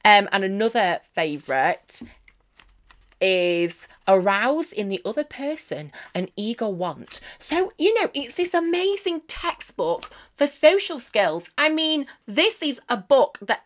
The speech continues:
everybody should be reading. It is a social skills Bible, you know, and I don't understand. We're teaching people Pythagoras' theorem and we're teaching people how to label the features of a waterfall, but we're not teaching them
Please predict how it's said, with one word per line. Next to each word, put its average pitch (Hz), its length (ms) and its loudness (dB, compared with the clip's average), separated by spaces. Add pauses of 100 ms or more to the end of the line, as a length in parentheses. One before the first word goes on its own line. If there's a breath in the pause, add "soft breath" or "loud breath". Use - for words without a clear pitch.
everybody 240 600 -2
should - 280 -6
be 208 120 -12
reading. 208 520 -6
It 240 120 -2
is 240 160 -6
a 233 80 -4
social 294 800 -2
skills 190 580 0 (380 soft breath)
Bible, 196 640 0 (240 loud breath)
you 208 140 -8
know, 220 200 2
and 240 120 0
I 233 40 -2
don't 269 300 2
understand. 226 540 -4
We're 196 120 -4
teaching 269 460 -6
people 180 380 -10
Pythagoras' 220 760 -4
theorem 175 560 -2 (240 loud breath)
and 190 80 -4
we're 202 60 0
teaching 220 480 -4
people 165 500 -4 (140 loud breath)
how 240 220 2
to 196 540 2
label 202 360 2
the 190 100 -4
features 196 420 -6
of 180 80 -2
a 180 60 -2
waterfall, 180 800 -2 (200 loud breath)
but 220 120 2
we're 226 100 4
not 247 280 2
teaching 254 420 -4
them 170 160 0